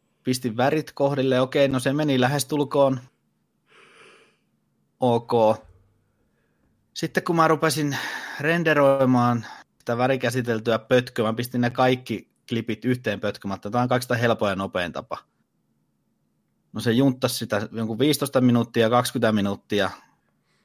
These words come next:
Ja sitten kun mä menin kattoon, niin siellä oli yksi klippi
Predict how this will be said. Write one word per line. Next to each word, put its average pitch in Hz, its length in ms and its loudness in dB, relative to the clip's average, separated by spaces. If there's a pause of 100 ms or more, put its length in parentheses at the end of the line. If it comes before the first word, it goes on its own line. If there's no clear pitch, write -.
(120)
Ja 110 60 -8
sitten 107 300 -6
kun 113 80 -2
mä 110 80 2
menin 104 160 0
kattoon, 107 540 0
niin 92 240 -6 (220)
siellä 107 220 -2
oli 104 100 0
yksi 127 300 0
klippi 92 400 -6